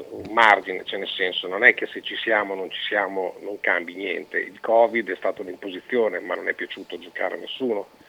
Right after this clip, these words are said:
con gli stadi vuoti, proprio per questo motivo, cioè nel senso che la gente è un fattore importante,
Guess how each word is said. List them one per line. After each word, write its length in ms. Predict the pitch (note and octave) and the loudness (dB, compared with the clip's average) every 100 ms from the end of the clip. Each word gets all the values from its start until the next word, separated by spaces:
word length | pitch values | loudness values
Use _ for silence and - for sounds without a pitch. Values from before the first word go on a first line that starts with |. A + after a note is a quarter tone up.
| - - | -20 -20
con 140 | - F#2 | -12 -12
gli 60 | |
stadi 300 | - F#2 E2+ | -4 -4 -4
vuoti, 420 | F2+ F#2 - - - | 0 0 0 -4 -2
proprio 340 | B2 A2+ A2+ | 2 2 2
per 200 | - G#2+ - | -2 -4 -2
questo 300 | B2 A#2+ - | -2 0 -2
motivo, 560 | G2 F2 F#3 A#2+ F#2+ - _ _ _ | -6 -2 0 0 0 -8 _ _ _
cioè 160 | - | -6
nel 80 | G2+ | -4
senso 300 | - A#2+ G#2+ | 0 0 0
che 100 | - | 2
la 100 | G2 | 2
gente 300 | F2+ D#3 F#3+ | 8 8 10
è 40 | D#3 | 6
un 80 | |
fattore 340 | - A2 A2+ G2 | 6 0 0 0
importante, 720 | F2 G2+ D#3+ C#3 F#2+ F2+ | 0 4 8 8 6 -2